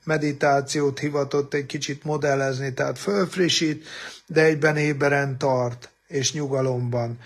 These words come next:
Ez ugye a tea, a ginseng, ezt állítja elő, a magnézium meg a citromfű, azok pedig nyugtatnak. Lime kivonat van benne, rumaroma,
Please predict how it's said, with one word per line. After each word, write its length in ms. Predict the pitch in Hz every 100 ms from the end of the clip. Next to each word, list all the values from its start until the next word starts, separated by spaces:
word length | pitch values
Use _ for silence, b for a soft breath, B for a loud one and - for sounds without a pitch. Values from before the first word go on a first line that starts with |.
| B B B B
Ez 380 | - 156 139 160
ugye 260 | 175 151 147
a 200 | 139 -
tea, 420 | 214 180 160 151
a 60 | 147
ginseng, 640 | 143 165 143 143 139 143
ezt 280 | 175 170 180
állítja 480 | 151 147 135 156 143
elő, 360 | 139 139 139
a 100 | 139
magnézium 640 | 135 156 160 151 147 143 139
meg 160 | 139 135
a 100 | 127
citromfű, 600 | 160 151 147 139 123 139
azok 320 | 135 139 120
pedig 320 | 143 135 135
nyugtatnak. 800 | 143 135 - 135 123 123 117 - -
Lime 460 | 170 208 180 180
kivonat 560 | 165 175 165 160 151 147
van 260 | 156 143
benne, 480 | 139 139 139 139 123 123
rumaroma, 840 | 180 160 175 160 147 139 135 131